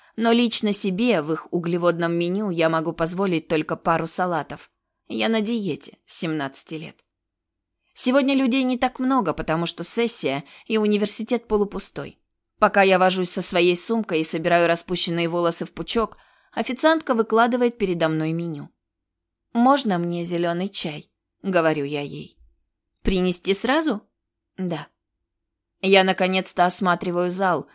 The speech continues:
чувствуя, как пальцы онемевшей ладони начинают покалывать.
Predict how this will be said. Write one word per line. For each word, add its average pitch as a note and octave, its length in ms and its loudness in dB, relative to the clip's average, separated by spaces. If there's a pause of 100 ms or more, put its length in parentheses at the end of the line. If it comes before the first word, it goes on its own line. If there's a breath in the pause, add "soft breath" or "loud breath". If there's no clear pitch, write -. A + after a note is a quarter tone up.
(240 soft breath)
чувствуя, A3+ 380 0
как G3 260 0
пальцы A#3+ 300 2
онемевшей F#3+ 560 0
ладони F3 480 2
начинают E3+ 560 -4
покалывать. D3+ 640 -12